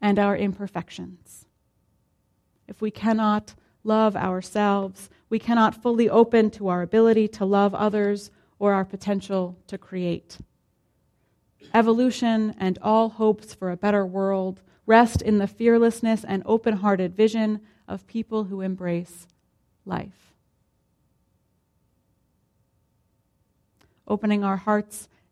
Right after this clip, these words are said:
in this way takes an incredible amount of courage. Truly living life takes an incredible amount of courage.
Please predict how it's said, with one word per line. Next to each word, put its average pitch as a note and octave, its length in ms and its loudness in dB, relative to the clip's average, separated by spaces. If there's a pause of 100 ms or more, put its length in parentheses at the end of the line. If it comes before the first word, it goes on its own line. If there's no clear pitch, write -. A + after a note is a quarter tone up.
in G3+ 180 -4
this G3+ 260 -6
way F#3+ 420 -4 (320)
takes G3 380 -2
an G3 140 -8
incredible F#3 600 -6
amount F3+ 560 -6
of F#3 140 -18
courage. - 640 -16 (1900)
Truly A#3 580 2 (300)
living G#3+ 440 0
life G3+ 500 -2 (400)
takes G3+ 420 0
an G3+ 160 -4
incredible F#3+ 680 -6
amount F3+ 540 -6 (380)
of F#3+ 180 -14
courage. F3+ 640 -10